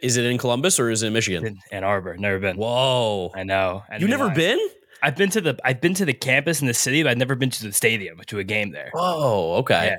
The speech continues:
Speaker 2: and this is, like, this is the most important college football game ever played. So this is, this, this is the one time to go.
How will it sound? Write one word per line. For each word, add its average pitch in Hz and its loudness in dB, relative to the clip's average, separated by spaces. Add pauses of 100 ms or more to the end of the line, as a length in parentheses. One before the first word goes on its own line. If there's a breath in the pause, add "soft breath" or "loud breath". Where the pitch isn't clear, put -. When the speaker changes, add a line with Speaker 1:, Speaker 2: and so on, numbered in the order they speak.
(120)
Speaker 2:
and 120 0
this 147 2
is, 151 2
like, 139 2
this 131 0
is - 0
the 143 2
most 131 2
important 127 0
college 127 2
football 120 -2
game 117 2
ever 113 0
played. 113 2
So 95 -2
this 95 -6
is, 92 -4
this, 107 -4
this 110 0
is 107 -2
the 113 2
one 113 0
time 110 2
to 107 0
go. 113 0